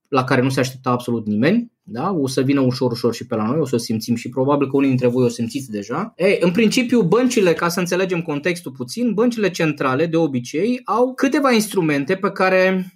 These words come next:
le-ar putea folosi pentru a tempera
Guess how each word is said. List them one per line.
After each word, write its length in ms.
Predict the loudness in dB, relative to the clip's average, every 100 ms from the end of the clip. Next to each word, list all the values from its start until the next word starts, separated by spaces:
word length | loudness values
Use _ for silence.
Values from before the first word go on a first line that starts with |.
| _
le-ar 280 | 0 2 2
putea 300 | 0 0 0
folosi 680 | 0 0 2 0 -2 -4 -4
pentru 420 | -2 -2 -2 -2
a 120 | -2
tempera 800 | 0 -2 -2 -4 -2 -2 -2 -6